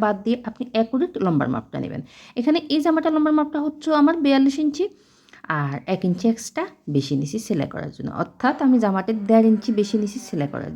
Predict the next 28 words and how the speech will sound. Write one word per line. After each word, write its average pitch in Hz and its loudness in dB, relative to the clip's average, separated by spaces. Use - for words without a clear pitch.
জন্য - -8
উপরে 107 -6
নিচে। - -12
আমি 277 4
আবারও 285 6
আপনাদেরকে 330 -2
কাছ 165 -6
থেকে 180 -8
দেখিয়ে - -8
দিচ্ছি, - -12
এই 160 -6
যে - -6
এইখান 240 4
থেকে 262 0
আমি 156 0
আপনাদেরকে 139 -4
দেখিয়ে 143 0
দিচ্ছি - -8
কতটুকু - -2
নিচ্ছি। - -10
জামাটার 180 4
লম্বার 170 2
মাপটা 143 0
আমার 156 0
আছে 165 -4
হচ্ছে - -2
বিয়াল্লিশ 233 6
ইঞ্চি, 285 2